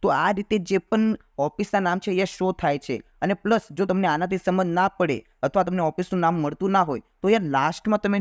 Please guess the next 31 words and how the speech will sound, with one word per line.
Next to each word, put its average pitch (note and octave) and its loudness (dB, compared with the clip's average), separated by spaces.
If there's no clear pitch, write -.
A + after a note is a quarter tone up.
જોઈ F3 0
શકો F3+ -2
છો F#3 -4
પિનકોડ E3+ 2
નંબર B2 0
છે, A2+ -4
એના F3 0
દ્વારા F#3 2
પણ F#3 -2
તમે E3+ 0
સર્ચ D3+ -2
કરી C3+ -2
શકો A#2 -4
છો. G#2+ -4
એટલે E3 0
તમે F3+ 2
અહીંયા F3+ 0
પિનકોડ E3+ 0
નંબર E3+ 0
ચેક F3+ -2
કરશો E3 -2
તો E3 0
પણ E3 -4
તમને D#3+ -2
ઓફિસ D3+ -4
નેમ F3 2
અથવા F#3+ 0
એરિયાની F3 -2
સમજ E3 -2
પડી A#2+ -2
જશે. G#2 -8